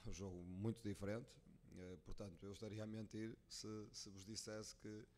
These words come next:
que neste jogo que deu para preparar, ou que deu, tem que se-, há semelhanças com o jogo que vamos encontrar com o Palmeiras, portanto, eh, não,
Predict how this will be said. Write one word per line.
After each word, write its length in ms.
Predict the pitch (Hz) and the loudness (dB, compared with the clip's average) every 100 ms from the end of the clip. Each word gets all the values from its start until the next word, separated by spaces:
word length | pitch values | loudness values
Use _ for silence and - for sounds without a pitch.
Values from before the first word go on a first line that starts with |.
| - - - - | -20 -20 -20 -8
que 80 | |
neste 340 | 98 107 - 95 | -2 -2 -2 -2
jogo 240 | 104 110 | -2 -2
que 120 | - | -4
deu 200 | 98 110 | -2 0
para 140 | 104 104 | 0 0
preparar, 640 | - 98 104 101 101 104 | -2 0 2 4 4 4
ou 540 | 101 - - - - | 0 -4 -8 -8 -8
que 140 | 82 87 | -8 -6
deu, 400 | 92 98 95 92 | -2 0 -2 -4
tem 140 | - 90 | -6 -4
que 80 | - | -4
se-, 100 | - | -4
há 100 | 98 | -2
semelhanças 640 | - 101 98 104 101 95 | -2 -2 -2 -2 -4 -6
com 160 | - | -4
o 60 | 95 | -4
jogo 180 | 95 98 | -2 -2
que 80 | 95 | 0
vamos 180 | 95 | -2
encontrar 340 | 95 95 98 98 | 0 -2 -2 -2
com 40 | |
o 40 | 110 | 0
Palmeiras, 300 | 110 104 85 | 0 -2 -6
portanto, 340 | - 82 - - - - - - - - | -8 -12 -12 -16 -16 -16 -18 -18 -18 -10
eh, 340 | 90 92 95 95 | -4 -2 -2 0
não, 420 | 107 113 127 | 2 4 4